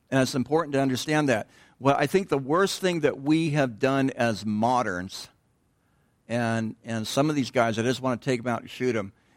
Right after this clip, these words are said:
is they're trying to teach Song of Solomon as a sex manual.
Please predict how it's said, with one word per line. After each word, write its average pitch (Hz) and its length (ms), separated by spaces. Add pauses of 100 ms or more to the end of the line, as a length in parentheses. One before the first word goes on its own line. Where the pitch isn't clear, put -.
(100)
is 127 220
they're 117 200
trying 147 340
to 131 100
teach - 600 (320)
Song 147 420
of 123 80
Solomon 135 540
as 98 140
a 92 60
sex - 340
manual. 90 380